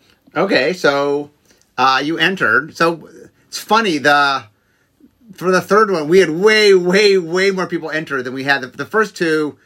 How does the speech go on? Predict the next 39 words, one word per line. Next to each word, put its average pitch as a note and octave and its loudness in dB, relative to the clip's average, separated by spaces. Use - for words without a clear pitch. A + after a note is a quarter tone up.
I - -8
think A#3+ -4
the G3 -6
first, G3+ -4
G G3+ -4
D A#3 0
S G#3+ 0
one, F#3 0
we F3 -2
had D#3 0
twelve D#3+ -4
hundred F#3+ -2
maybe G3+ -4
apply. G3 -2
In C#3 -6
G D3+ 0
D F#3+ 4
S - -2
two, F#3 4
we E3+ 0
had, D3+ -2
like, B2 -4
maybe B2+ -6
eighteen D#3+ -6
hundred G3 -2
apply. F#3+ -2
Uh, C#3+ 2
and E3 -6
then F3 -4
G E3 -4
D A3 2
S F3+ 0
three, G3 0
it E3 0
was D3+ -8
over E3+ -2
five D3 -2
thousand. - -6
<laughs> - -20